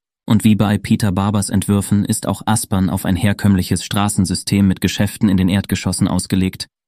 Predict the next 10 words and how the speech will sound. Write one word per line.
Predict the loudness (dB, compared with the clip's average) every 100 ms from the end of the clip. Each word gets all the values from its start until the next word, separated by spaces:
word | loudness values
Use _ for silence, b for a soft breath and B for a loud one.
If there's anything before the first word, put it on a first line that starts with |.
| _ -6
verfügt | -2 0 2 2
darüber | 2 2
hinaus | 2 2 2 0 -2
aber | 0 0
über | 2 0
reichlich | 0 -2 -2 -4
clever | -2 0 0 0
eingesetzten | 2 2 2 -2 0 0
öffentlichen | 0 0 0 0 0
Raum, | 2 2 2